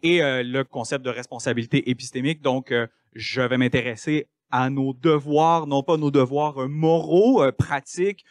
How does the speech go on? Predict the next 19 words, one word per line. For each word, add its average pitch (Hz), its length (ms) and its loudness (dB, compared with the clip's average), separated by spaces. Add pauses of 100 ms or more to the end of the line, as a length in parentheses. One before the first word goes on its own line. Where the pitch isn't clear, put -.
(120)
sur 151 200 -2
ce - 60 -8
qu'on 135 160 -4
devrait 127 560 -4 (160)
faire, 139 260 -2
comment 120 180 -6
on 120 40 -2
devrait 120 300 -6
agir 131 540 0
ou 120 120 -10
ressentir, 131 640 -2
mais 143 120 0
plutôt, 156 320 0
là, 147 180 0 (260)
vraiment 127 260 -4
nos 131 100 -4
responsabilités 120 640 -6
sur, 127 320 -8
euh, 110 120 -4